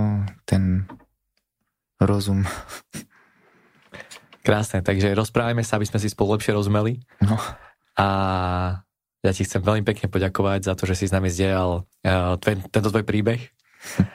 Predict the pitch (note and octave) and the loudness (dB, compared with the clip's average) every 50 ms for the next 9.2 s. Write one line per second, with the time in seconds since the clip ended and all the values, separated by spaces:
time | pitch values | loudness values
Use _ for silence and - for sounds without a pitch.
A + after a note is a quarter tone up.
0 | - - _ _ - - G2 G2 F#2+ F#2+ F#2 F2+ F2+ F2+ F2+ F2+ F#2+ - - - | -14 -20 _ _ -2 0 2 2 2 0 0 0 0 -2 -2 -2 -4 -4 -2 -2
1 | G2 F#2 F#2 F#2 F#2 F2+ F#2 F#2 - - - - - - - A#2 G2 F#2+ G2 G2+ | 0 0 0 0 -2 -4 -4 -8 -10 -10 -14 -14 -10 -4 0 0 2 2 2 2
2 | G2 F#2 F2+ G#2+ A#2+ B2 A#2 G#2 - A2 G#2 - G#2+ - - G2 F#2+ F#2+ F#2+ - | 2 2 2 2 2 0 0 -2 -4 -4 -2 -2 -4 -2 -2 -2 -2 -2 -2 -2
3 | - G2 F#2 F#2 G2 A2 - F#2 F2+ - G2 F#2 F2+ F2 F2+ G2 G2+ G#2 G2+ G#2 | -4 -6 -6 -4 -4 0 0 0 0 2 0 0 2 2 2 0 0 0 -2 -4
4 | G#2+ _ _ - - - - _ _ - - F#2+ G2 F#2 - - - F2 F2 F2 | -6 _ _ -20 -20 -20 -20 _ _ -6 -4 -2 -2 -2 -2 -4 -4 -2 -2 -2
5 | F2 F2 - - - F2+ - F#2 F#2 - F#2+ - - - F2+ E2+ F2 F2+ F2 F2+ | -2 -4 -4 -4 -2 0 0 -2 0 -2 -2 -2 0 -2 -2 -2 -2 -4 -2 0
6 | F#2+ F#2+ F#2 - - G2 - - - F#2 F#2 F2+ F#2 - - - F2+ F2+ F2+ - | 0 0 0 0 -2 -2 -2 0 -2 0 0 0 -4 -4 -4 -4 -2 -2 0 0
7 | G2 F#2+ G2+ F#2+ F#2+ F#2 F#2 F2+ F2 - - - - - - - G2+ F#2 G#2 G2+ | 2 2 2 2 0 0 -2 -4 -4 -8 -14 -20 -18 -10 -2 -2 0 2 2 0
8 | F#2+ F2+ G2 F#2+ - - G#2+ G#2+ G#2+ A2 A2+ A#2 - _ _ _ - - - _ | 0 0 -2 -2 0 0 2 2 2 0 0 -2 -8 _ _ _ -20 -20 -20 _
9 | _ - F2 | _ -2 0